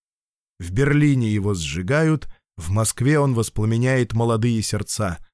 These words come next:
«Я меч, я пламя». В школе я читал свои стихи, посвященные Гейне. «Города Германии, города на Рейне,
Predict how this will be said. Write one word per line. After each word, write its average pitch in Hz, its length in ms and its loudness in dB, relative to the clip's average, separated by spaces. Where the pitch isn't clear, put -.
«Я 87 240 -4
меч, 139 600 0
я 104 180 -4
пламя». 101 540 -2
В - 60 -10
школе 156 300 2
я 139 140 4
читал 127 380 -2
свои 120 320 0
стихи, 117 440 -2
посвященные 104 840 -2
Гейне. 87 540 -2
«Города 143 460 2
Германии, 127 960 2
города 123 460 2
на 123 140 0
Рейне, 101 600 -2